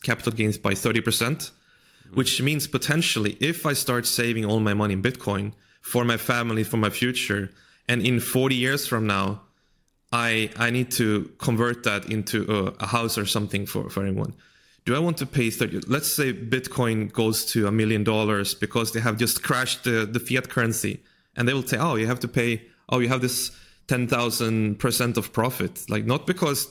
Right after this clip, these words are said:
Speaker 1: Bitcoin went up, but because fiat went down.
Speaker 2: Mm.
Speaker 1: And they'll say, "Oh, you owe us all this stuff, and it's gonna be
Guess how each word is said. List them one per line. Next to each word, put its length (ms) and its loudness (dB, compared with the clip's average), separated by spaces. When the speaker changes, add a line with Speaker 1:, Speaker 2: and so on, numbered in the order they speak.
Speaker 1:
Bitcoin 420 -2
went 140 0
up, 360 -2
but 200 0
because 260 0
fiat 260 0
went 200 -4
down. 280 -2
Speaker 2:
Mm. 140 -14
Speaker 1:
And 100 0
they'll 60 2
say, 140 0
"Oh, 80 2
you 180 0
owe 140 2
us 160 0
all 240 2
this 200 2
stuff, 360 -2
and 80 0
it's 120 -2
gonna 220 2
be 480 0